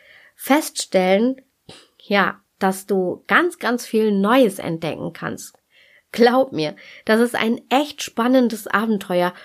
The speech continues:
und du wirst Dinge erleben, mit denen du vorher nicht gerechnet hast. Und du wirst Menschen kennenlernen,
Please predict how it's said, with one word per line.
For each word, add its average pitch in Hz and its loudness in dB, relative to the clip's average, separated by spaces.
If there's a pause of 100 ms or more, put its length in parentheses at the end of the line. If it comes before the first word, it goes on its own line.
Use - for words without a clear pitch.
(160)
und 208 0
du 190 -2
wirst 233 0
Dinge 294 4
erleben, 196 2 (220)
mit 190 2
denen 208 2
du 202 2
vorher 190 0
nicht 226 0
gerechnet 196 -2
hast. - -6 (380)
Und 415 0
du 359 4
wirst 285 2
Menschen 277 0
kennenlernen, 165 -2